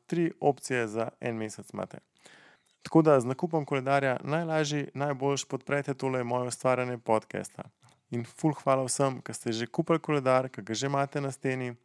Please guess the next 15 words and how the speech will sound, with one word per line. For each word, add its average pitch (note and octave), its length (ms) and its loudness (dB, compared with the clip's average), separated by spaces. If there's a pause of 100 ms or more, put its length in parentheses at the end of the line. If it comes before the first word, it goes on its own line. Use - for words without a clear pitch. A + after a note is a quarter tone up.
(640)
Pa A#2 260 6
hvala C#3 200 4
tudi C#3+ 200 -8
vsem, D#3+ 420 0
ki - 140 -4
še - 160 4
boste F#3+ 480 2
kupili A#2 400 -2
koledar. G2 480 -4 (160)
Tako G#2+ 220 0
da G2 260 -2 (240)
kje, D3+ 240 0
kaj C3+ 280 0
in B2+ 80 -8
kako, A3 640 -2